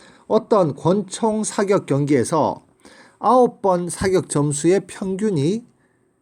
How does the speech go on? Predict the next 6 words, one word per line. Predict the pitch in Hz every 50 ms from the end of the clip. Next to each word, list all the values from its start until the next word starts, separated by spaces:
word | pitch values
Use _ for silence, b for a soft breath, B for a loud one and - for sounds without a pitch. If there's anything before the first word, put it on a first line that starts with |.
| _ _ _ _ _ _ _ _ _
구점육이래요. | - 208 190 - - 247 233 202 175 180 180 180 147 117 107 101 - -
구점육. | - 139 135 - 151 135 123 117 120 156 214 269 - - _ b b b b b b
자, | - 156 135 123
열 | 135 180 240 254
번째 | - 277 277 262 262 254 220
사격에서 | 180 - - 220 202 190 175 147 147 135 131 - 156 151 131 110 90 -